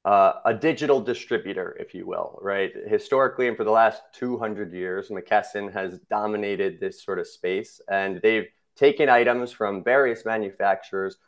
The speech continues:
smacked their label on about half of them, stuck 'em in their various warehouses across the country, and made it convenient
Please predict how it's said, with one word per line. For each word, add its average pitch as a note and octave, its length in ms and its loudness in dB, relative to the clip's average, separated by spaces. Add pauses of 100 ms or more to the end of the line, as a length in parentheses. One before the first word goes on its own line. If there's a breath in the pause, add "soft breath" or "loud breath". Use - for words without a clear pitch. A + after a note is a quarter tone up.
(180)
smacked B2+ 340 2
their B2+ 100 2
label G#2+ 360 2
on F#2 200 0 (120)
about F#2 260 0
half F#2+ 300 2
of F#2+ 80 -6
them, G2 180 -4 (320)
stuck - 320 2
'em A#2 100 0
in A2+ 120 2
their A2 120 4
various G#2+ 380 4
warehouses G2+ 480 2
across F#2 280 -2
the - 60 -16
country, C#3+ 380 -2
and B2 80 -2
made A2 140 0
it A2 100 -8
convenient A2 480 -6